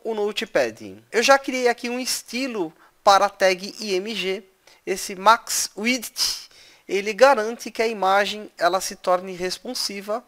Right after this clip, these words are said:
ou seja, ela vai se redimensionar automaticamente nos diversos dispositivos. Tudo isso a gente estudou na aula passada e eu vou começar aqui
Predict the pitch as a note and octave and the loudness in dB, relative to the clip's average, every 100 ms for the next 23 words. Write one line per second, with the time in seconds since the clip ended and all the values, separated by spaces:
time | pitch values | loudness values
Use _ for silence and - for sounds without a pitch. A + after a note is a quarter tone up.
0 | - A3+ - G3 E3+ F3+ F#3 G3 A3 A3+ | 2 2 2 2 4 6 8 8 6 4
1 | - - - G#3+ F3+ B3 D4+ D4+ C#4+ C#4+ | -12 -8 -6 -4 -2 0 2 2 0 0
2 | - A#3 G#3 G3+ - A3+ C4 B3+ A3+ A#3 | 0 4 4 2 8 8 10 4 -2 -2
3 | - G3+ F#3+ G3+ G#3 G#3 G3 G3+ F3+ G3 | -2 -2 -4 -6 -6 -6 -6 -2 8 10
4 | B3+ C4 A#3+ F#3+ G3+ - F#3 G3+ A3 G#3+ | 10 6 -2 -4 -6 -2 -2 -2 -6 -6
5 | G3+ A3+ - - - _ - C#4 D#4+ C4 | -6 -6 -4 -4 -8 _ -2 2 2 0
6 | A#3+ C4+ B3 G#3+ A3 G#3 - A#3 F#3+ G3 | -2 0 0 0 -2 -4 -4 -4 -2 0
7 | F#3 F#3 F3 F#3 G#3+ A3 - F#3 F#3 A#3 | 4 4 6 6 4 6 6 6 6 2
8 | E4 - C4 D4 B3+ C#4+ C#4+ - D#4 D4+ | 2 -2 0 0 2 2 2 0 0 2
9 | D4 - A#3 A#3 A#3 A#3 - A#3+ | 0 4 6 8 8 4 -6 -6